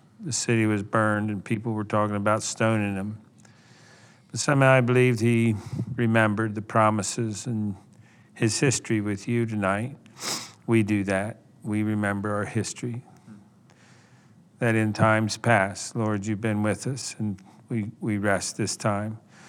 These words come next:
Stan's asked that he could hear better what you're saying to him and obey better. Lord, I pray you'll give him peace and rest, that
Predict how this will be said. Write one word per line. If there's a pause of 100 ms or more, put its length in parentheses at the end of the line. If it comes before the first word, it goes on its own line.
(140)
Stan's
asked
that
he
could (500)
hear
better
what
you're
saying
to
him
and (640)
obey
better. (1500)
Lord,
I
pray
you'll
give
him
peace
and
rest,
that